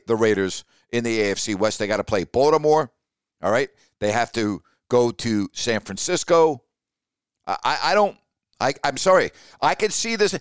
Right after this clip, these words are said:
Listen, if you told me right now, "Grant, the Bucs are not gonna win the division," I'd say, "Okay, well, then the Saints are gonna win it."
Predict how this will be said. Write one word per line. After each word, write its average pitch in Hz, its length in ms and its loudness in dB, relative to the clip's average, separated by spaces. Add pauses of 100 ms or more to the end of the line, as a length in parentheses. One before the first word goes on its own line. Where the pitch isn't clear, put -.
(140)
Listen, 170 240 0
if 131 80 -2
you 214 140 -4
told 214 280 2
me 196 120 -2
right 180 240 2
now, 160 180 2
"Grant, 185 360 0
the 131 100 2
Bucs - 360 0
are 123 80 2
not 160 260 -2
gonna 170 160 2
win 165 200 0
the 156 80 -2
division," 143 380 0
I'd 131 140 0
say, 143 140 2
"Okay, 160 320 0 (180)
well, 151 100 4
then 180 140 -2
the 175 100 -2
Saints 202 300 -4
are 147 40 -4
gonna 123 180 2
win 101 120 2
it." - 140 -6